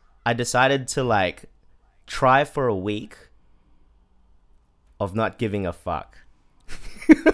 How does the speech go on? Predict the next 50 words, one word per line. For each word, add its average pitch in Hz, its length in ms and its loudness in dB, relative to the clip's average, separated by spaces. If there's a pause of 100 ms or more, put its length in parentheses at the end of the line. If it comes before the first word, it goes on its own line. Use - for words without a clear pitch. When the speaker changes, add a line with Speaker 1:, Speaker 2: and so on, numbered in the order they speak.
(540)
Speaker 2:
There 127 580 -8
you 110 100 -16
go. 113 120 -8
Speaker 1:
Literally, 165 600 6
Speaker 2:
And 123 120 0
how 135 120 2
did 131 120 4
that 151 180 4
go? - 80 4
Speaker 1:
literally, 196 140 4
Speaker 2:
How 147 80 2
did 151 100 2
that 151 160 0
go? 135 100 0
Speaker 1:
literally, 175 680 2
li-, 110 120 -4 (240)
I'll 90 80 -8
tell 147 220 0
ya. 90 200 -4 (380)
Literally 156 380 -2
train 139 300 0
Speaker 2:
Oh, - 20 0
Speaker 1:
my 127 80 4
Speaker 2:
here 117 60 4
we 110 60 2
go. 117 60 2
Speaker 1:
mind 117 420 2 (120)
to 139 100 0
just 113 260 -4
stop - 360 0 (180)
thinking 92 580 -4 (440)
and 95 300 -6
doing 120 280 0
things. 92 300 -8
I 131 120 -2
even, 156 260 -4
oh, 127 440 -12
I'd 131 120 -8
show - 160 -4
you 165 160 0
on 151 80 2
my 117 120 2
wallpaper. 117 460 0
I 120 80 -2
changed 156 320 -2
my 123 100 4
wallpaper 117 560 0
on 95 60 -2
my 90 160 -4
phone 92 540 -4